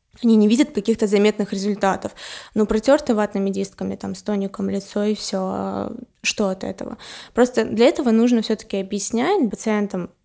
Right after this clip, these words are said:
почему это важно и что может случиться, если этим этапом пренебрегать. Следующий этап —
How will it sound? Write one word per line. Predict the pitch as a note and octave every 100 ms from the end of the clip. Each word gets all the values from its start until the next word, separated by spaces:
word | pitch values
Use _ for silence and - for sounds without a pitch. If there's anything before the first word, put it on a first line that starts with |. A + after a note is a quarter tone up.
| -
почему | - - G#3+ G3
это | F3+ F#3
важно | F#3+ F4 G#4 C#4 G#3+
и | G#3
что | - A#3
может | C4 A3+ G3+
случиться, | - F#3+ - - C4+ - G3+
если | F#3+ F#3+ - G3+
этим | F#3 F#3
этапом | F#3 G3+ G#3
пренебрегать. | G3 G3 F#3 F#3 F#3 - - - - _ _ - - - - - -
Следующий | - C4 F#4+ A4+ - C4
этап — | B3 - A#3 D#4 E4